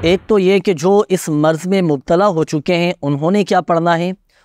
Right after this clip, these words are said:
और जो चाहते हैं कि हम पेशगी ही कोई ऐसा वजीफा कर लें कि इस बीमारी से हमारी हिफाजत रहे, हमारे बच्चों की हिफाजत रहे,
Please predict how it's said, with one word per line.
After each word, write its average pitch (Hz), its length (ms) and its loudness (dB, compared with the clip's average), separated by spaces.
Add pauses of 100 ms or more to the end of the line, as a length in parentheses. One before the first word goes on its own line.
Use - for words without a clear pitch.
(100)
और 180 160 2
जो 220 180 0
चाहते 160 440 -2
हैं 202 280 2
कि 208 100 -2
हम 202 180 0
पेशगी 156 460 -2
ही 220 100 2
कोई 202 200 0
ऐसा 170 280 -2
वजीफा 160 400 0
कर 175 160 -2
लें 180 240 0
कि 185 120 -2
इस 156 200 -6
बीमारी 156 340 0
से 185 120 -2
हमारी 151 400 0
हिफाजत 151 460 0
रहे, 151 220 2
हमारे 151 320 0
बच्चों 135 300 -2
की 160 140 -2
हिफाजत 143 500 -2
रहे, 147 240 0